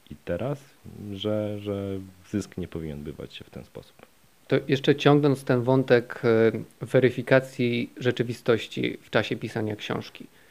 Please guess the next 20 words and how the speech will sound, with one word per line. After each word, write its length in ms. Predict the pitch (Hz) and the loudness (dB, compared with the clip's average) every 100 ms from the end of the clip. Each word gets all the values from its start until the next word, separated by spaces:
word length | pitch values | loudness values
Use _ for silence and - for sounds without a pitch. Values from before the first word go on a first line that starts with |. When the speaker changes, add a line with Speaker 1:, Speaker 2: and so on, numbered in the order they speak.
| _ _ - | _ _ -12
Speaker 2:
Czy 380 | - 127 135 131 | 2 8 8 8
coś, 260 | - 131 - | 4 2 2
co 140 | 131 | -6
sobie 260 | - 123 117 | -2 0 2
zaplanowałeś, 920 | 123 - 117 117 117 117 113 - - | 0 0 2 4 4 4 2 0 -4
nie 160 | 120 117 | -2 2
wyszło? 440 | 117 - - - - _ _ - - _ - _ - - - - - | 0 -2 -10 -12 -18 _ _ -20 -20 _ -20 _ -20 -20 -20 -20 0
Speaker 1:
Tak, 220 | 101 80 - | 2 2 -4
był, 400 | 87 104 110 101 | -2 2 2 2
e, 300 | 90 98 95 | 0 0 0
było 180 | 107 110 | 0 -2
takich, 380 | 104 - 95 98 | -4 -8 -6 -2
e, 400 | 98 95 95 90 | 0 2 0 -2
pomysłów 440 | 98 104 - 95 | -2 -2 -4 -6
na 80 | 90 | -4
tekst 320 | 87 - - | -4 -8 -16
kilka, 300 | - 156 - | -8 -6 0
ale 120 | 87 95 | 2 2
jeden, 320 | 101 98 | 2 2
e, 80 | 92 | 0